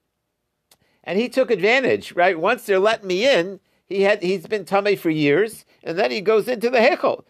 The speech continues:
The Pesach haba b'tuma, mahu, what's the story? Are we gonna read him the riot act or not? Mahu, mid ishri tumas azara. Well, we let him go in the Azara.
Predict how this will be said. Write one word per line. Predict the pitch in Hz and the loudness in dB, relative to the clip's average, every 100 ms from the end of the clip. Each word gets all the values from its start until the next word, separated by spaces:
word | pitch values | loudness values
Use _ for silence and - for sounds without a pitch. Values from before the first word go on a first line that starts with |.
| - | -12
The | 170 | -4
Pesach | 226 233 233 208 | 0 2 0 0
haba | 240 247 | 0 0
b'tuma, | 247 226 285 339 262 - - | 0 0 -2 2 0 0 -2
mahu, | 233 294 240 | 0 2 2
what's | 139 202 226 | 2 0 -2
the | 277 | -8
story? | 233 277 285 302 87 - _ _ | -10 -2 0 0 -2 -6 _ _
Are | - 180 | 2 2
we | 233 | 2
gonna | 226 233 208 | 0 2 2
read | 180 202 233 | 0 -2 -2
him | 226 | 0
the | 233 | 2
riot | 254 302 262 | 4 4 4
act | 180 151 | 2 2
or | 151 | 0
not? | 113 87 - _ _ | 2 0 -2 _ _
Mahu, | 185 240 247 | 0 4 4
mid | 151 170 | 2 -2
ishri | 240 226 170 165 | -2 -2 -2 -2
tumas | 170 165 165 156 | -2 -2 -2 0
azara. | 165 156 160 165 160 165 | 0 2 4 4 4 2
Well, | 156 165 240 - _ | 2 2 0 -4 _
we | - 147 | -10 -4
let | 123 135 | 0 0
him | 156 | 0
go | 151 156 | 0 0
in | 156 | 0
the | |
Azara. | 156 143 226 294 220 311 | -2 0 2 4 2 -2